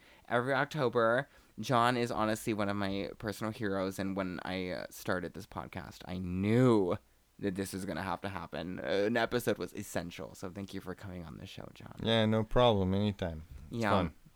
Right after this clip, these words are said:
Speaker 1: Let's see. Uh, some housekeeping. Um, new episode of, uh, Gang Bang with my friend David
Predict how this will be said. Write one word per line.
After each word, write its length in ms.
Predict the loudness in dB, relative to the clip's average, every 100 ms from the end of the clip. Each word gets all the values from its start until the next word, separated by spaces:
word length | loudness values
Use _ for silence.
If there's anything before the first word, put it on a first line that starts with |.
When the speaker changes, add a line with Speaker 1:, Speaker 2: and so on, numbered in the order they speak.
| -20 -20 -20 -10
Speaker 1:
Let's 260 | 2 2 2
see. 600 | -6 -2 2 2 2 2
Uh, 140 | 0 -2
some 240 | -6 0 0
housekeeping. 1200 | 2 4 4 0 -6 -2 -2 0 -2 -2 -2 -4 -6 -18 _ _
Um, 760 | 0 4 6 6 4 2 2 2
new 200 | 4 6
episode 680 | 4 0 0 6 8 8 8
of, 240 | 6 6
uh, 480 | 6 6 6 4 2
Gang 420 | 6 8 8 6
Bang 360 | 6 6 6 4
with 140 | 2
my 160 | 2 2
friend 480 | 2 4 4 2 2
David 880 | 4 4 2 2 4 4 4 2